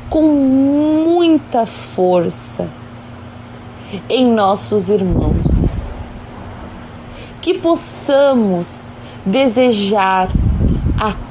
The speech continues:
cada um, encarnado e desencarnado, o amor, a força, o equilíbrio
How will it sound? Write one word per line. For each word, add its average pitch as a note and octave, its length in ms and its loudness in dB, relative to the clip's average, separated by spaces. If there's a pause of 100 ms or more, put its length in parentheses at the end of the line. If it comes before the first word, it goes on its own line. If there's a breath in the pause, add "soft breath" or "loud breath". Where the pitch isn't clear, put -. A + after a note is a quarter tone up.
(160)
cada D#4 580 2
um, A3+ 320 4 (520)
encarnado B3+ 1200 4
e B3 80 4
desencarnado, F#3+ 1300 -2 (680 loud breath)
o G3+ 180 2
amor, F#3+ 840 4 (480 loud breath)
a F#3+ 200 -2
força, G3+ 1160 -2 (500 loud breath)
o A3+ 160 4
equilíbrio A3+ 1160 2